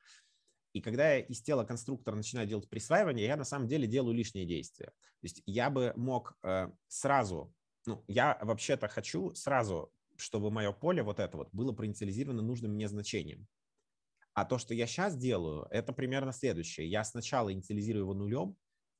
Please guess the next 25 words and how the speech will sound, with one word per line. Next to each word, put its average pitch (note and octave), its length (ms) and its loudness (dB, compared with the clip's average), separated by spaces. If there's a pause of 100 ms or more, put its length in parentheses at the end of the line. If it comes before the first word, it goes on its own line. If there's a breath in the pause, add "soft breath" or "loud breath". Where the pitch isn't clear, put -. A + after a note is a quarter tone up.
(140)
а G#2+ 120 2
потом C3+ 380 0
присваиваю B2 680 2
ему G#2 200 0
новое G#2+ 280 2
значение. - 520 -6 (440 soft breath)
Ну, B2 220 -6 (180)
в - 340 -16
случае C3+ 360 -2
дабла A#2+ 400 2
это A2+ 160 -2
пофигу, G2 720 -2
к - 80 -14
тому A2 200 -2
же A2 100 -4
компилятор G#2 440 -2
это, - 100 -18
скорее G2 260 -6
всего, F2+ 160 -10
соптимизирует. G2 640 -6 (420 soft breath)
Но G#2+ 60 -10
если B2 280 -2
там B2+ 220 -2
какой-нибудь A2+ 400 -6 (140)
класс A2+ 500 -2